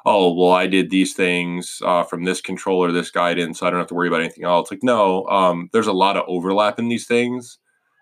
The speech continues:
Um, but the, the, the idea is, is that they all,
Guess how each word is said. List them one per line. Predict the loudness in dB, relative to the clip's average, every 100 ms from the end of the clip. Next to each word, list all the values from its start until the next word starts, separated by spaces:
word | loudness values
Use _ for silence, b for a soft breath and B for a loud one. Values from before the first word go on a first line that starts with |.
| -2
Um, | 2 2 2
but | 0 0
the, | 0
the, | 0 0 -8 -6
the | -2
idea | -2 2 2 2
is, | 2 0 -2
is |
that | -4 -2
they | 0 2
all, | 2 0 -2 -6